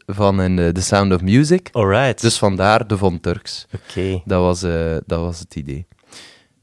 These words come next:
Speaker 1: En daar wel plezier mee gehad. Allee, ik was toen ook, ja, ook zestien of zoiets.
Speaker 2: Ja.
Speaker 1: Eh, dus ja, een jong broekventje tussen, eh, een onkel en papa. <laughs> Maar we hebben vrij veel leuten gehad.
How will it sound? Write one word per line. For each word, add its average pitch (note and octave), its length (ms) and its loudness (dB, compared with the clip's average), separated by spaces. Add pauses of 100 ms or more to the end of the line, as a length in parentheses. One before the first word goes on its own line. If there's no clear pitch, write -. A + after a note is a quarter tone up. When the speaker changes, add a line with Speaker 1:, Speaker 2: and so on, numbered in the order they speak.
(200)
Speaker 1:
En G#2+ 160 2
daar G2+ 100 6
wel B2+ 160 6
plezier G#2+ 400 -2
mee G2+ 120 -2
gehad. F2 440 -8
Allee, F#2 360 -2 (120)
ik - 160 -10
was A2+ 180 2
toen A#2 180 0
ook, B2+ 160 0
ja, A2+ 360 4
ook A2 220 -4
zestien A#2+ 460 -2
of B2+ 100 -4
zoiets. - 500 -8 (280)
Speaker 2:
Ja. G#2+ 240 -4 (140)
Speaker 1:
Eh, F#2 540 2 (100)
dus F#2 140 -4
ja, F#2+ 380 2
een E2+ 80 -4
jong G2+ 240 -4
broekventje G2+ 1000 -4 (600)
tussen, F2+ 400 -2
eh, F2 140 -2
een E2 120 -4
onkel F#2 260 -6
en F2 120 -4
papa. G2 340 -6 (580)
<laughs> - 920 0
Maar - 200 4
we - 720 2
hebben B2+ 220 8
vrij B2 160 4
veel G#2+ 180 0
leuten G2+ 300 -2
gehad. F#2+ 260 -8